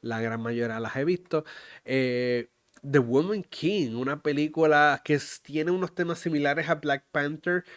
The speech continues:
pero es basada en hechos reales. Tú ves cómo, eh, en África se comercializaban los esclavos a los, a los europeos. Este, era en esa época de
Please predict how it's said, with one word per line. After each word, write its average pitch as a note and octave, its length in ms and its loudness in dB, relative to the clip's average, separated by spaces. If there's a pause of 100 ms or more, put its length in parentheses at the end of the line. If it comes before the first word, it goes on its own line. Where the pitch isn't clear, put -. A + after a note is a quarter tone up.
(180)
pero C3+ 340 4
es C3+ 380 -4 (200)
basada C3 360 0
en C3 80 -2
hechos B2 300 -4
reales. C3+ 760 2
Tú A#2+ 160 -6
ves A#2+ 260 -6
cómo, B2+ 600 -4 (320)
eh, A#2+ 760 -2
en B2+ 240 -6
África C3+ 680 0
se - 200 -4
comercializaban B2+ 1200 -2 (300)
los B2+ 400 2
esclavos C#3 880 2
a A#2+ 240 0
los, A#2 680 -4 (220)
a B2 100 -4
los A#2+ 160 -2
europeos. C#3+ 920 4 (360)
Este, B2 1200 0
era C3 240 0
en C3+ 80 2
esa B2+ 280 0
época B2+ 500 0
de A#2 520 -2